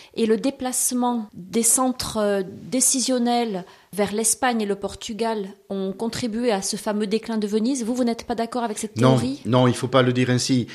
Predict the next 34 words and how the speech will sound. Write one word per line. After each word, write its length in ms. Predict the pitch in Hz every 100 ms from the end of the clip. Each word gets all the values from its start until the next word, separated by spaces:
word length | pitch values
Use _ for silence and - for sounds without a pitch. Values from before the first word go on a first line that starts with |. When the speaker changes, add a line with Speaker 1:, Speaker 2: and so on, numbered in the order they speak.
| - -
Speaker 2:
Transformation 680 | 131 131 113 113 104 120
sans 240 | 113 107 98
aucun 180 | 95 110
doute, 360 | 127 131 98
puisque, 280 | 82 92 -
euh, 160 | 107 101 - - -
les 260 | 92 101 113
routes 240 | 110 113
méditerranéennes 920 | 101 98 98 107 87 101 98 104 98
ont 100 | 90
été 240 | 87 - 95
désormais, 720 | 90 80 78 92 101 92 87
euh, 140 | 80 62 78 -
un 120 | 101
peu 160 | 104 107
délaissées 540 | 98 90 104 180 139 - - _ -
par 140 | -
les 100 | 90
routes 300 | 104 107 82
transocéaniques, 800 | - 92 87 - 98 156 87 -
c'est 240 | - -
une 80 | 92
évidence. 560 | 92 92 82 69 - _ _ _
Mais 140 | 110 135
les 120 | 139
Vénitiens, 500 | 147 139 127 202 202
de 140 | 165
ce 160 | 131 151
fait, 440 | - 202 208 - -
ont 160 | 120 104
réinvesti. 800 | 135 170 147 135 - 170 143 - _ -
Et 100 | 123
ils 160 | 113
ont 320 | 135 123 110